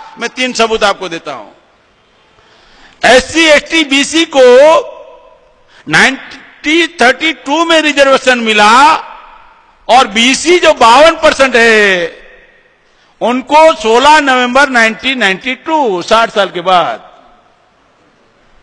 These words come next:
साठ साल के बाद,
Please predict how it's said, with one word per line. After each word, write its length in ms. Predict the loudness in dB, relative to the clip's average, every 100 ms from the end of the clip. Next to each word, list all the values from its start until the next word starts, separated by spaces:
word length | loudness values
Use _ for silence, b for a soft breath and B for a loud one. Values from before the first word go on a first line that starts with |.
| _ _ _ _ _ _ _ _ _ _ _
साठ 380 | -2 2 2 2
साल 220 | -2 -2
के 120 | 0
बाद, 480 | 2 2 0 -6